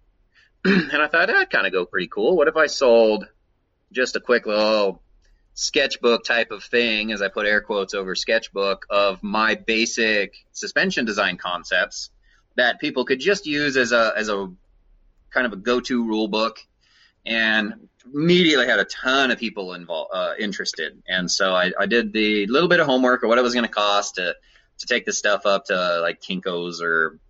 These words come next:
you know, uh, Staples or something like that, and have 'em just print it off and staple it. And by the time, you know, by the end of the month, I realized there's five hundred people that wanted one of these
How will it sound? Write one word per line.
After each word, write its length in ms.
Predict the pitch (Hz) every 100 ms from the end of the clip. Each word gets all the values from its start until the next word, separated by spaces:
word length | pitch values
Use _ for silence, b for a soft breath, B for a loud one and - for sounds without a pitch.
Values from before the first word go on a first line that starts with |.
| _ -
you 260 | 90 80 90
know, 160 | 82
uh, 180 | 76 76 - _ _
Staples 500 | - - 95 - 87
or 40 | 87
something 220 | 98 82
like 160 | 90 90
that, 180 | 90
and 100 | 90
have 160 | 98 95
'em 120 | 90 87
just 240 | 85 - _ _ _
print 140 | - 101
it 60 |
off 300 | 95 90 90
and 100 | -
staple 400 | - 95 95 90
it. 180 | 90 92 _ B B B B _
And 160 | - 123
by 140 | 139
the 100 | 127
time, 540 | 120 139 139 135 123 - _ _ _ _ - 160
you 80 |
know, 60 | 147
by 120 | 135
the 80 | 127
end 100 | 135
of 60 | 113
the 60 |
month, 320 | 110 120 139 131
I 40 |
realized 440 | 110 110 110 104
there's 140 | 101 -
five 280 | - 127 120
hundred 240 | 120 117
people 300 | 156 185 110
that 140 | 98
wanted 260 | 98 101 98
one 180 | 95 95
of 60 | 92
these 480 | 92 92 - -